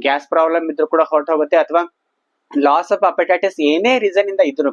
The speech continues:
ಕೂಡ ಸಂಪೂರ್ಣವಾಗಿ ಹೊರಟೋಗುತ್ತೆ. ಹಸಿವೆ ಚೆನ್ನಾಗಾಗತ್ತೆ, ಮಕ್ಕಳು ಏನೇ ನೋಡಿದ್ರು ಊಟ ಮಾಡ್ಬೇಕು ಅನ್ಸುತ್ತೆ, ಊಟ ಚೆನ್ನಾಗ್ ಊಟ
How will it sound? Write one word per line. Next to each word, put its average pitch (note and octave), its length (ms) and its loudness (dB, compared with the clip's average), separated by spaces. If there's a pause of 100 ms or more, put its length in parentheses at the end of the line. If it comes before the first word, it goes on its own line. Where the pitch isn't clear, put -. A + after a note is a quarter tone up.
ಕೂಡ E3 100 2 (460)
ಸಂಪೂರ್ಣವಾಗಿ F#3 800 0
ಹೊರಟೋಗುತ್ತೆ. F3 480 0
ಹಸಿವೆ D#3+ 300 0
ಚೆನ್ನಾಗಾಗತ್ತೆ, E3+ 600 0 (420)
ಮಕ್ಕಳು E3 220 0 (100)
ಏನೇ E3+ 140 0 (100)
ನೋಡಿದ್ರು F3 320 0
ಊಟ D3+ 120 2 (140)
ಮಾಡ್ಬೇಕು D#3 380 0
ಅನ್ಸುತ್ತೆ, E3+ 300 0 (100)
ಊಟ D3 100 0 (180)
ಚೆನ್ನಾಗ್ D#3 320 0
ಊಟ D3 100 0